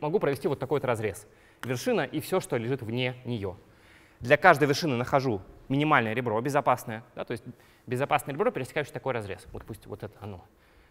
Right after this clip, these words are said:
И говорю, что его можно добавить в остов. Ну и так делать для всех вершинок. Получается суммарно, э, как бы для ка-, ну, по сути, я для каждой вершины применил лемму о безопасном ребре и всё это скинул в новый граф. Вот. Хорошо.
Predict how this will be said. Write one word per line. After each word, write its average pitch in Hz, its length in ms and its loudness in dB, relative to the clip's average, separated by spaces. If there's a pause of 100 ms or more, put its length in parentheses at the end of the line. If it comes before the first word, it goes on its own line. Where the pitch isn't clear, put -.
(160)
И 220 80 -4
говорю, 175 180 2
что - 100 -6
его 147 120 0
можно 143 180 -2
добавить 120 240 2
в 110 60 -4
остов. 98 240 -10 (180)
Ну 190 80 -2
и 170 40 -4
так 139 160 2
делать 131 120 0
для 110 100 -2
всех - 220 -10
вершинок. 160 400 -8 (320)
Получается 143 380 -6
суммарно, 113 480 -4 (320)
э, 95 200 -6
как 95 140 -14
бы 92 80 -14
для 101 80 -8
ка-, - 160 -10
ну, 135 160 -6
по - 240 0
сути, 190 280 -2
я 117 100 2
для 113 80 -4
каждой 120 180 0
вершины 117 240 -8
применил 113 300 -8
лемму 110 200 -6
о 101 40 -8
безопасном 107 440 -10
ребре 170 280 -4
и 135 40 -6
всё - 180 -6
это 120 120 -8
скинул 127 380 -6
в 104 360 -4 (120)
новый 107 180 -6
граф. 95 160 -10 (4000)
Вот. 117 260 -6 (1400)
Хорошо. - 420 -4